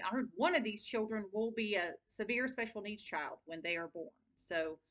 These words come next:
I mean, everybody has free will in the universe, but you shouldn't use your free will in dark ways,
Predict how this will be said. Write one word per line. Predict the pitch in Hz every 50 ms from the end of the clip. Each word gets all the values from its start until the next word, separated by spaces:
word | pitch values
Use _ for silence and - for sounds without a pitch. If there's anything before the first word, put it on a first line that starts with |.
| _ _ _ _ _ _ _ _ 202
I | 226
mean, | 220 226 226 226 208 202 -
everybody | 233 294 349 403 381 359 339 330 330 339 294
has | 320 302 302
free | - 320 302 285
will | 269 277 302 294 277
in | 233 233
the | 226
universe, | 220 233 294 311 302 262 285 277 277 285 - -
but | 226 214 -
you | 220
shouldn't | 214 - 311 277 247 254
use | 262 262 262 254
your | 226 220
free | - 240 240
will | 233 220 233 233 233 233 233 - - - _ _ -
in | 208 196 185
dark | 185 226 226 226 233 226 233 - - _ _ _ _ _ _ _ _ _ _ -
ways, | - 202 185 170 127 123 113 - - -